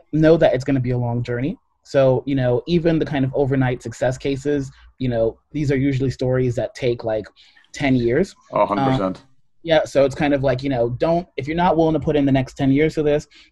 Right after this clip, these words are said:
Speaker 1: think seriously about whether you should even start, because four, the likelihood of success is very remote. Um, you need to kind of understand that, like, you know, the reason why venture capitalists are focusing on unicorns or call them unicorns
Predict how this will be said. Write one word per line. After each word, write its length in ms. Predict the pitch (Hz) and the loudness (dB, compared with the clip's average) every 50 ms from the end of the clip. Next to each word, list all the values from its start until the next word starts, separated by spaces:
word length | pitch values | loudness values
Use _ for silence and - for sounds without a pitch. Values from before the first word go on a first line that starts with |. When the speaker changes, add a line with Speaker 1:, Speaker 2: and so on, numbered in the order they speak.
| _ - | _ -2
Speaker 1:
think 160 | 175 170 156 | -2 -2 -2
seriously 420 | 131 - 151 151 151 139 135 - 139 | -4 -4 -4 -4 -4 -4 -4 -2 -4
about 240 | 131 127 123 113 101 | -2 -2 -4 -4 -4
whether 160 | 127 127 131 | -6 -6 -6
you 80 | 120 | -6
should 160 | 123 - 123 117 | -6 -6 -6 -6
even 180 | 117 101 107 | -6 -8 -10
start, 400 | 101 - - 156 143 139 135 135 _ _ _ _ _ - | -12 -4 0 2 2 2 2 -2 _ _ _ _ _ -8
because 440 | 135 127 - 143 127 127 123 127 - _ _ | -6 -2 0 0 0 0 0 -4 -8 _ _
four, 400 | - 240 240 175 147 147 165 - _ _ _ _ _ | -2 2 6 6 6 6 4 0 _ _ _ _ _
the 80 | - 135 | -4 0
likelihood 520 | 135 139 139 139 151 143 151 147 139 127 | 0 0 0 0 -2 -2 0 0 0 0
of 120 | 101 113 - | -4 -6 -6
success 400 | 123 113 - 135 120 120 - - | -8 -8 -6 -4 -4 -4 -6 -8
is 240 | 110 117 107 101 | -12 -12 -12 -10
very 340 | 107 117 120 117 117 120 117 - | -8 -6 -6 -4 -4 -4 -6 -6
remote. 400 | 107 110 107 104 92 - - - _ _ _ _ _ _ - | -6 -8 -6 -6 -8 -10 -14 -20 _ _ _ _ _ _ -6
Um, 240 | 127 123 123 101 101 | -4 -4 -4 -4 -4
you 80 | 131 | -2
need 160 | 139 143 143 | -2 -2 -2
to 60 | 135 131 | -2 -4
kind 180 | - 143 135 | -4 -2 -2
of 80 | 135 127 | -2 -2
understand 640 | 101 127 131 120 - - 139 135 135 127 127 123 120 | -2 -4 -6 -6 -6 -6 -4 -2 -2 0 0 -2 -2
that, 180 | 110 - 107 | -4 -6 -4
like, 300 | 117 113 110 107 101 _ - - | -4 -4 -4 -4 -6 _ -12 -12
you 80 | 127 | -10
know, 240 | 113 101 98 98 - _ _ _ - - - - | -10 -8 -10 -10 -12 _ _ _ -20 -20 -16 -8
the 80 | 139 135 | -6 -2
reason 320 | 131 147 151 147 139 151 | 0 2 2 2 2 2
why 140 | 143 139 131 | 0 2 0
venture 220 | 123 131 123 120 117 | 0 -2 -4 -6 -6
capitalists 480 | - 143 123 131 - 127 123 117 - | -4 -4 -4 -2 -2 -2 -4 -2 -4
are 80 | 120 113 | -6 -6
focusing 440 | - 117 - - 113 - 120 113 110 | -6 -8 -8 -8 -12 -10 -8 -8 -6
on 80 | 110 | -4
unicorns 460 | 123 139 170 170 139 - 131 120 117 | -2 -2 -2 -2 -4 -4 -4 -4 -6
or 40 | 113 | -6
call 200 | - - 160 175 | -6 -4 -4 -2
them 140 | 165 127 117 | -2 -2 -2
unicorns 360 | 117 113 120 - 117 120 117 | -4 -6 -6 -6 -6 -6 -6